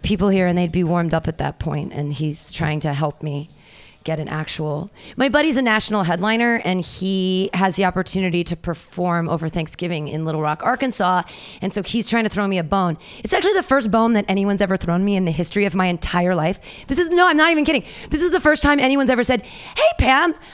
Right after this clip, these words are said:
I like you. I'm gonna help you out." And so I sent him my tapes, and he was like, "Oh, I can't give those to Little Rock, Arkansas."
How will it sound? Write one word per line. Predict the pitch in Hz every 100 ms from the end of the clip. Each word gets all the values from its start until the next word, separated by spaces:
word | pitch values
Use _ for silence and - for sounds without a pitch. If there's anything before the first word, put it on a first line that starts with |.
| -
I | 571 571
like | 554 554 262
you. | 196
I'm | - 466
gonna | 523
help | 311 339 320
you | 466 440 494
out." | 180 - - - -
And | - 226
so | - - 208 214 202 190 - - -
I | 202
sent | - 247 254
him | 254
my | 208
tapes, | 190 - 202 -
and | 165
he | 175
was | 165 -
like, | 156 151 -
"Oh, | 175
I | 160 156
can't | 156 - 165 -
give | 170 139
those | 160 156 147 -
to | -
Little | 170 170
Rock, | 160 151 151
Arkansas." | 160 160 160 - 156